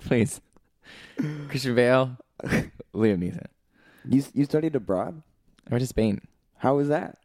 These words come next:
Speaker 2: When was this? Is that your first semester that you weren't?
Speaker 1: My,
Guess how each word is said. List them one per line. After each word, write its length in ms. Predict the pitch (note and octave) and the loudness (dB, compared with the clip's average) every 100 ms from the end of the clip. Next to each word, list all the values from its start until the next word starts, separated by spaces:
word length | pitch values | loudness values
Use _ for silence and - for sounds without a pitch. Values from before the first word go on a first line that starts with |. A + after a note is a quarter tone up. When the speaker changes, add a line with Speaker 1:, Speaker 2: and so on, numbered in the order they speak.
| _ | _
Speaker 2:
When 260 | - D#3+ F3+ | -2 0 0
was 100 | F3 | -2
this? 260 | F#3+ - | -2 -2
Is 60 | - | 0
that 100 | A#2+ | 2
your 100 | A#2+ | 2
first 240 | B2 B2 - | -2 -6 -4
semester 340 | A2 A#2 C3+ | -4 -2 -4
that 120 | A#2 | -2
you 140 | G2+ G2 | 0 -2
weren't? 260 | G#2 G#2+ - | -2 -6 -6
Speaker 1:
My, 520 | G#2+ A2 A2 A2 | -2 0 0 -2